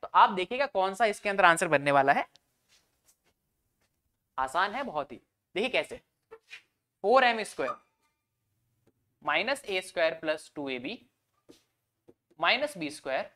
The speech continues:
is equals to टू एम प्लस ए माइनस बी। अब क्या है, कुछ समझ में नहीं आ रहा है सर, क्या करेंगे हम,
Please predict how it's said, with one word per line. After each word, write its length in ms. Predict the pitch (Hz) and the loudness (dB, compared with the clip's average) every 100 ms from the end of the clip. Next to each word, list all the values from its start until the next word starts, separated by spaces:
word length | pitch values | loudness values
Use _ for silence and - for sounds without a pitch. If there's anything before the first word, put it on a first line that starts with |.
| _ _ _ - | _ _ _ -12
is 120 | 185 | -8
equals 360 | 240 226 143 - | -8 -6 -8 -8
to 160 | 226 277 _ _ _ _ _ _ _ _ - | -14 -16 _ _ _ _ _ _ _ _ -8
टू 180 | 240 240 | -2 0
एम 180 | 160 240 - _ _ _ _ _ _ _ | 0 -2 -16 _ _ _ _ _ _ _
प्लस 240 | 208 220 - | 0 0 -2
ए 160 | 139 175 _ _ - _ _ - | -12 -12 _ _ -20 _ _ -14
माइनस 360 | 135 110 - - | -10 -10 -14 -20
बी। 60 | _ _ _ _ _ | _ _ _ _ _
अब 160 | - - | -6 -2
क्या 100 | 269 | -4
है, 60 | 269 | -4
कुछ 160 | 175 | -8
समझ 320 | - 160 160 196 | -10 -10 -8 -10
में 80 | 190 | -10
नहीं 200 | 131 117 | -10 -12
आ 80 | |
रहा 120 | 101 - | -14 -18
है 100 | - | -20
सर, 220 | - - _ _ _ _ | -20 -20 _ _ _ _
क्या 140 | 226 254 | 0 2
करेंगे 340 | 180 135 127 | 0 -8 -8
हम, 140 | 131 | -12